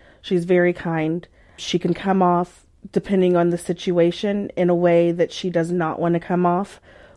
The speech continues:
but she is very apologetic afterwards when she realizes and comes back to herself. Um, but she is a very humble and does stuff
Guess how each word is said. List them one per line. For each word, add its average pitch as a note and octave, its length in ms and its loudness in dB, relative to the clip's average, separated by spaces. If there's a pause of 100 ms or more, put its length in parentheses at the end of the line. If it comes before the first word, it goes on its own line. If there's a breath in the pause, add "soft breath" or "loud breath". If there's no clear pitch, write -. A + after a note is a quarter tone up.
but F3 200 4
she E3+ 300 2
is E3+ 140 0
very F3 260 2
apologetic E3 680 -2
afterwards D3+ 720 -6
when - 100 -10
she E3+ 180 -6
realizes D#3+ 580 -4
and D#3+ 100 -6
comes E3+ 260 -8
back - 300 0
to F3 140 -6
herself. D3+ 680 -2 (480 soft breath)
Um, D#3 500 0 (200)
but F3+ 140 0
she - 200 4
is E3 100 2
a F3 60 -2
very E3 280 2
humble E3 440 2
and F3 140 -2
does E3+ 220 -2
stuff - 540 -8